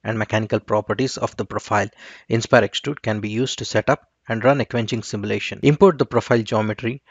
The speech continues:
and set the orientations. By clicking on the imported profile solid or surface, the length of the profile solid is set. Using the quenching interface design, immersion cooling,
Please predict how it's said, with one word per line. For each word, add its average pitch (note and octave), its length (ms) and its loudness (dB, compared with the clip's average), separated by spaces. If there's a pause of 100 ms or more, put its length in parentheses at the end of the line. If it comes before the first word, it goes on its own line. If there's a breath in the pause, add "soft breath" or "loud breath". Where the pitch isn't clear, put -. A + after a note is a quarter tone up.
(240 soft breath)
and C3+ 320 2
set - 320 0
the A#2+ 80 -2
orientations. A2+ 640 -4
By A2+ 140 4
clicking F#3 420 2
on C3+ 200 2
the B2 60 4
imported A2+ 460 0
profile A2 340 -2
solid G#2+ 460 -2
or G#2+ 140 -4
surface, - 480 -6 (120)
the A2+ 120 0
length C3 320 2
of B2 160 0
the G#2+ 100 -8
profile - 340 0
solid A2 460 -2
is A2+ 180 -8
set. - 300 -2 (360 soft breath)
Using A2+ 260 -2
the A2 80 -8
quenching A2 380 -2
interface G#2+ 520 -4
design, A#2 380 0 (240 soft breath)
immersion C3 400 -2
cooling, A#2 340 0